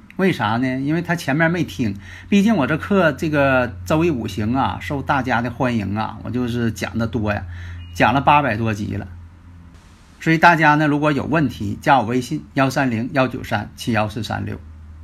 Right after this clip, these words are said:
这方面呢，我都给大家讲，而且我讲的时候回答问题，我都是用语音来回答，这个是我的一个特点，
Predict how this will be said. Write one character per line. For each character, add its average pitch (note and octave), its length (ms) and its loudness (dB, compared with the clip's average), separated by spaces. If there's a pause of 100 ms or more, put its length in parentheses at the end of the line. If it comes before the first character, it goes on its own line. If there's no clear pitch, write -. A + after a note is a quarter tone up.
(280)
这 F#3 140 2
方 D#3 160 4
面 E3+ 240 6
呢， C#3 60 2
我 A2 80 -2
都 D3+ 160 0
给 A2+ 100 -2
大 A#2 160 0
家 A2 200 0
讲， - 200 -8
而 A#2 140 -4
且 D#3+ 80 0
我 E3 120 2
讲 C3 280 -4
的 C3 80 0
时 B2+ 80 -2
候 A#2+ 40 -2
回 C3 140 -2
答 A#2+ 140 2
问 C3 160 -2
题， G2+ 160 -4 (320)
我 C3 100 4
都 E3 300 4
是 E3+ 220 0
用 D#3+ 200 2
语 G#2 140 -2
音 C3 160 4
来 G#2+ 120 4
回 A2 160 -6
答， - 200 -8 (480)
这 F3+ 100 2
个 D3+ 80 4
是 D3+ 140 -2
我 A2 180 0
的 A#2 60 0
一 B2 40 0
个 B2+ 80 0
特 C3+ 220 0
点， - 220 -6